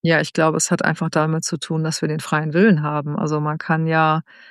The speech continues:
ähm, so am Leben dranhängen, dass man noch nicht bereit ist zu gehen. Oder es kann vielleicht sein, dass man auf der Traumebene mit seinem Guide sagt: „Du,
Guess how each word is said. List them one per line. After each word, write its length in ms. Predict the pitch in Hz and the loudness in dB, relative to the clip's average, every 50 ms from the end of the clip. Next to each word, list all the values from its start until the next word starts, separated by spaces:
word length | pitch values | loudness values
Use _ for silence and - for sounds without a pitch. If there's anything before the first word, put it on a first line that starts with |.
| - - - _ _ _ - - | -20 -20 -20 _ _ _ -6 -2
ähm, 420 | 165 165 165 160 160 160 156 156 | 0 0 0 0 -2 -2 -4 -4
so 180 | 151 165 175 175 | -2 0 0 2
am 160 | - 180 180 | 4 4 4
Leben 340 | 180 175 170 175 170 170 160 | 6 6 6 4 4 4 2
dranhängen, 720 | - 147 151 175 196 202 - 170 165 160 160 165 185 202 | 4 4 6 6 6 6 4 2 2 4 6 6 6 6
dass 220 | 185 165 160 - - | 6 4 2 0 0
man 120 | 170 160 160 | 0 2 2
noch 100 | 170 165 | 2 2
nicht 200 | 165 - - - | 0 0 -2 -2
bereit 360 | 160 147 147 151 180 190 - | -2 2 4 4 4 4 2
ist 200 | 170 - - - | -2 -2 -2 -4
zu 120 | - 165 147 | -4 -4 -2
gehen. 360 | 151 151 147 160 170 180 170 | 0 0 0 2 2 2 2
Oder 220 | - 156 156 156 160 | 2 0 0 0 -2
es 100 | - - | -2 -2
kann 200 | - 170 160 156 | -2 -2 -2 0
vielleicht 340 | - 170 160 151 156 - - | 0 2 2 2 0 0 0
sein, 240 | - 160 160 160 156 | 0 2 2 2 0
dass 160 | 156 - - | -2 -2 -2
man 160 | 160 160 - | -2 -2 -2
auf 140 | - 160 - | -4 -4 -4
der 140 | - 160 151 | -4 -4 -4
Traumebene 680 | - - 151 156 165 165 - - 170 165 170 170 165 160 | -2 -2 -2 -2 -2 -2 0 0 0 0 0 0 -2 -2
mit 160 | 160 160 - | -4 -4 -4
seinem 260 | - 160 156 156 160 | -4 -4 -4 -4 -4
Guide 280 | - 156 156 160 160 - | -2 0 0 0 -2 -2
sagt: 300 | - 160 160 151 - - | -4 -4 -4 -4 -6 -6
„Du, 160 | 170 165 160 | -4 -4 -4